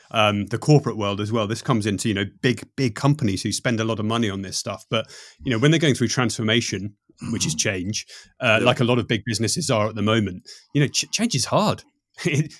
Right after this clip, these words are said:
Speaker 1: it's scary.
Speaker 2: <laughs>
Speaker 1: People don't like it. Uh, they, f-, you know, they're fearful of change because it means, you know, it could be threatening. They don't quite understand how to orientate themselves.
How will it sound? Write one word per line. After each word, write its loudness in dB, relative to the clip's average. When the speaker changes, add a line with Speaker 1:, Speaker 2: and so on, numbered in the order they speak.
Speaker 1:
it's 0
scary. 4
Speaker 2:
<laughs> -20
Speaker 1:
People 6
don't 4
like 2
it. -2
Uh, 4
they, -2
f-, -8
you -4
know, 0
they're -2
fearful 4
of 0
change 2
because -4
it -4
means, 2
you -6
know, -6
it -10
could -4
be -2
threatening. 2
They -4
don't 0
quite 0
understand -2
how -4
to -10
orientate 2
themselves. 0